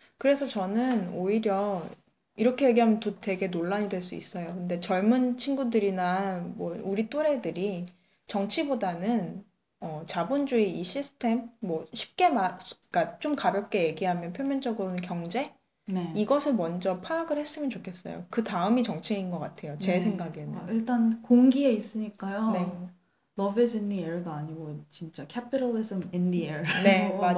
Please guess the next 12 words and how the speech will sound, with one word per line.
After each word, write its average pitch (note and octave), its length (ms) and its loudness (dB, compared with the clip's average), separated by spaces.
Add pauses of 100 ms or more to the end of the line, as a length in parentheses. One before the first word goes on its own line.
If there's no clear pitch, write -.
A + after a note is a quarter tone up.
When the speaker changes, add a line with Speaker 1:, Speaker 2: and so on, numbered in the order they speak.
(120)
Speaker 2:
money A#3 140 10
is A#3+ 120 8
in A3 160 4
the G#3 140 -4
Speaker 1:
네. F#3 60 0
Speaker 2:
air. F3+ 280 2
뭐 F3+ 220 -2 (460)
이런 A3 520 4
세상에서 C4 500 0 (160)
지금 F#3+ 360 -6
살다 C4+ 360 -4
보니까, F3+ 800 -4